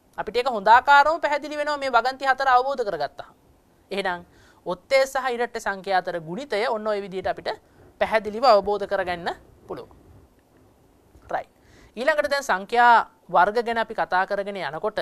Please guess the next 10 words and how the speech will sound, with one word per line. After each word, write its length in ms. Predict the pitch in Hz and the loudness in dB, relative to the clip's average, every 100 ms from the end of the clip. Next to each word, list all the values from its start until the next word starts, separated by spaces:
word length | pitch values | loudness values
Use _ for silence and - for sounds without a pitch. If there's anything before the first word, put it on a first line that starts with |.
| 139 359 - _ | -6 -8 -12 _
අපි 180 | 160 214 | -10 -8
සංඛ්‍යා 440 | 170 156 190 190 | -8 -8 -2 0
වර්ග 240 | 190 190 190 | 2 -2 -8
කිහිපයක් 400 | 170 165 196 190 | -14 -8 -8 -8
කතා 240 | 190 190 190 | -2 -2 -2
කරානේ. 340 | 185 185 185 _ _ _ _ _ _ _ _ _ 156 | -6 -8 -14 _ _ _ _ _ _ _ _ _ -12
ඔත්තේ 320 | - - 180 | -10 -8 -4
සංඛ්‍යා, 640 | 180 170 160 165 165 175 - _ _ | -4 -4 -6 0 2 2 -2 _ _
ඉරට්ටේ 420 | 160 165 - 170 | -8 -8 -6 -10
සංඛ්‍යා, 580 | 165 170 170 170 165 196 | -8 -10 -8 -2 0 0